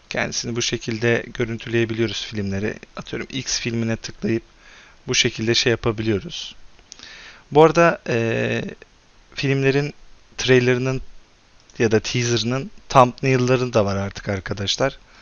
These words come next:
Mesela gördüğünüz gibi artık thumbnail'ları da getiriyoruz. Ee, yeni tıkladıktan sonra tekrardan bura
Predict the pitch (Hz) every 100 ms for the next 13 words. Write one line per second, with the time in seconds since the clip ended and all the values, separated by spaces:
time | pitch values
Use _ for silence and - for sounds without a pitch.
0 | - - - - 117 117 120 117 120 113
1 | 107 110 117 113 _ - - - - _
2 | - 113 107 117 - - - 131 117 -
3 | 127 117 113 120 117 101 95 - 196 185
4 | 113 147 - - - - - - - -
5 | - - - - - - - 110 - 139
6 | 147 - - 147 135 - 139 135 - 127
7 | 127 143 - 110 104 127 147 139 110 127
8 | 147